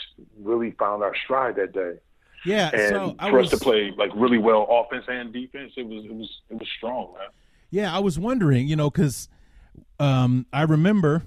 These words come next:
Speaker 2: 'cause you know my amazing memory already, I remember that in
Speaker 1: Right.
Speaker 2: Chicago, they, the, the Vikings beat the Bears soundly. And then the second
Speaker 1: Yeah.
Speaker 2: matchup was, like, a Thursday night game or a Monday night game. Minnesota won it in overtime.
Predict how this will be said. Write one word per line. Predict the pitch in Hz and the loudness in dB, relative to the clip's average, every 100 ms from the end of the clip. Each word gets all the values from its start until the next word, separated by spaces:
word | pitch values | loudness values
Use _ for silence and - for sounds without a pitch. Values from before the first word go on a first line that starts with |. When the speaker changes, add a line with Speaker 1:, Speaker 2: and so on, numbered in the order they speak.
| - | -4
Speaker 2:
'cause | 127 104 | -4 -4
you | 113 113 113 95 | -4 0 0 0
know | 120 117 | 0 0
my | 117 110 101 - 117 | 0 -4 -6 -10 -10
amazing | 120 123 131 123 120 | -4 -2 -2 -2 -2
memory | 131 123 117 | 0 0 0
already, | 117 120 127 104 - _ _ - | -2 0 -2 -2 -8 _ _ -6
I | 123 | 0
remember | 131 143 185 170 | 2 2 4 4
that | 139 135 123 - - | 4 4 2 -2 0
in | 156 185 | 2 4
Speaker 1:
Right. | 175 | 4
Speaker 2:
Chicago, | 175 151 139 131 127 127 | 2 4 4 4 4 4
they, | 123 123 | 2 0
the, | 120 110 117 107 117 117 110 | -2 -10 -8 0 2 2 -2
the | 110 | -6
Vikings | 107 131 127 117 110 - _ _ _ _ | -2 -2 0 0 -2 -8 _ _ _ _
beat | 131 120 | -2 -2
the | |
Bears | 113 117 110 | -2 -2 -2
soundly. | - 117 113 98 95 - _ _ _ _ - | -4 -4 -4 -4 -8 -10 _ _ _ _ -4
And | 127 | 0
then | 135 135 131 127 | 2 4 4 2
the | 120 | 0
second | - 180 196 151 | 0 0 -2 -2
Speaker 1:
Yeah. | 135 | 0
Speaker 2:
matchup | 135 139 127 123 - | -2 -2 -2 -4 -10
was, | 120 120 123 107 | -6 -2 -2 -2
like, | 123 117 | -4 -6
a | |
Thursday | 104 165 185 160 170 | -6 -4 -2 0 -2
night | 165 151 | -4 -6
game | 160 156 139 | -6 -4 0
or | 117 | 0
a | |
Monday | 117 151 143 | 2 0 0
night | 127 123 117 | 0 -2 -2
game. | 123 120 117 - _ _ _ - | -2 0 0 -4 _ _ _ 0
Minnesota | 147 147 165 143 | 2 4 2 2
won | 131 143 143 | 2 2 0
it | 131 | -4
in | 127 | 0
overtime. | 131 127 107 107 - | 2 2 0 -8 -12